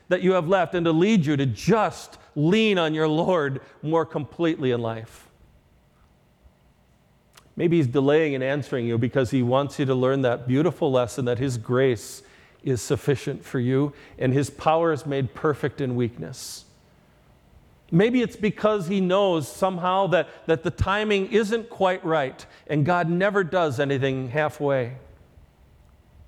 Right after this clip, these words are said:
But one thing is for sure, friend.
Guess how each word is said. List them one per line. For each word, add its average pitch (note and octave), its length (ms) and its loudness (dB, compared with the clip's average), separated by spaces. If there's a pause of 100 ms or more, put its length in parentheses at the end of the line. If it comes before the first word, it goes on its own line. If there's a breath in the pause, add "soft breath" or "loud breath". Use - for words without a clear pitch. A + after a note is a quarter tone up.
(640)
But - 120 -6
one G3 280 2
thing F#3 260 0
is D3+ 140 -2
for - 160 -8
sure, B2 400 0
friend. B1 420 -14